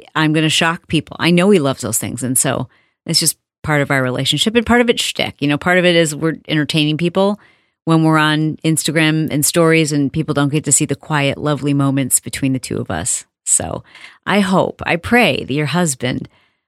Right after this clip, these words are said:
adores you. And more so, I hope that you know that he adores you. "Chalene, is there anything that as a mother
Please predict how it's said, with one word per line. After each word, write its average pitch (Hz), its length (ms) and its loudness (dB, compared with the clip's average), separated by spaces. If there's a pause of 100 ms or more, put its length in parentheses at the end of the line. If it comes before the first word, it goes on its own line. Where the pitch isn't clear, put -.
(160)
adores 170 500 4
you. 151 120 4
And 151 100 2
more 214 240 4
so, 147 520 0 (240)
I 160 60 -4
hope 196 300 -2
that 196 60 0
you 151 120 4
know 151 340 2
that 139 80 0
he 135 140 -6
adores 117 420 -8
you. 69 300 -10 (1160)
"Chalene, 180 320 0
is 170 100 0
there 175 160 0
anything 233 640 2
that 202 160 0
as 170 240 0
a 170 60 2
mother 156 580 0